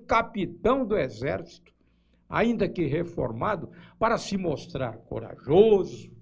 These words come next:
valente, prepotente, poderoso.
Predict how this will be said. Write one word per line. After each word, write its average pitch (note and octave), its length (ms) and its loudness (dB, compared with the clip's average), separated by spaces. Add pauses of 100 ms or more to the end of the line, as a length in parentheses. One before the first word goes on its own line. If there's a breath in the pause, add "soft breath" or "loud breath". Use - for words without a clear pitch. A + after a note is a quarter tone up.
(120)
valente, E3 920 -2 (560 soft breath)
prepotente, G3 1120 0 (140)
poderoso. G#3 1120 4